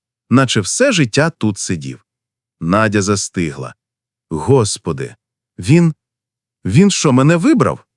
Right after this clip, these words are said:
«Виходить, що так», шепнула Іванка, вже сміючись від щастя. «Він дуже вибірковий, до чужих не йде». Надя легенько погладила кота по спині. Той загуркутів, як мотор у старій маршрутці. «Та йди, лисе чудо!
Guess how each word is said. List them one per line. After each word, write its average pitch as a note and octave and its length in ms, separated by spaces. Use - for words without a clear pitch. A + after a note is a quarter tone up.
«Виходить, D3 600
що - 220
так», - 420
шепнула F#2 520
Іванка, F#2 520
вже F#2 200
сміючись A2+ 540
від G#2+ 100
щастя. - 520
«Він B2 260
дуже A3 240
вибірковий, A2 640
до A#2 200
чужих A2+ 480
не B3+ 100
йде». C#3 260
Надя F#2 300
легенько C3+ 460
погладила F2 560
кота E2+ 300
по F2+ 120
спині. C#2+ 440
Той D3 200
загуркутів, A2+ 720
як F#2+ 200
мотор F3 400
у B2 100
старій C3+ 400
маршрутці. D3+ 760
«Та D4 180
йди, G#3 380
лисе D3 420
чудо! F2+ 520